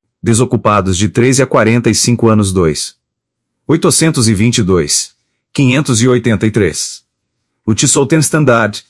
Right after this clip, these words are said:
citado na Conferência sobre a Condição da América, de Theodore Parker, mil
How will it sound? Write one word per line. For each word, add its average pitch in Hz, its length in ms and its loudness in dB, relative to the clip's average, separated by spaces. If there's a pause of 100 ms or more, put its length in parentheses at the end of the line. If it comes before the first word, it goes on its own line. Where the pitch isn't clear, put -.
citado 160 420 -2
na 151 120 0
Conferência 123 580 0
sobre 120 260 0
a 110 40 -4
Condição 120 420 2
da 113 120 2
América, 101 600 0
de 101 140 -4
Theodore 123 360 0
Parker, 107 380 -2
mil 123 320 2